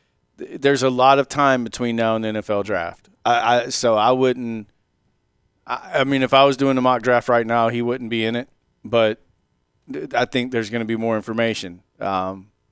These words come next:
you know, if it, I'll say this: if it stays where it's at right now, you know, I,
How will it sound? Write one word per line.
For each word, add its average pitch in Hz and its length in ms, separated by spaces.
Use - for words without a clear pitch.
you 123 100
know, 127 200
if 123 120
it, 131 200
I'll 208 140
say 214 200
this: 170 220
if 120 160
it 147 140
stays 208 400
where 196 200
it's 117 200
at 147 240
right 127 260
now, 131 440
you 156 100
know, 147 80
I, 143 120